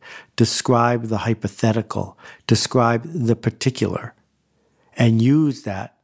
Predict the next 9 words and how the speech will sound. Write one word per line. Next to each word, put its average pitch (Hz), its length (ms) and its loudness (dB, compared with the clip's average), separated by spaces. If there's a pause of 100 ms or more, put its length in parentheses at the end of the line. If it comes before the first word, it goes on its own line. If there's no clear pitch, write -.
(280)
to - 80 2
create 120 300 2
a 107 140 0
new 131 380 2
pattern 117 600 -4
match 98 560 -10 (340)
that 110 180 2
the 107 60 -2
person - 460 0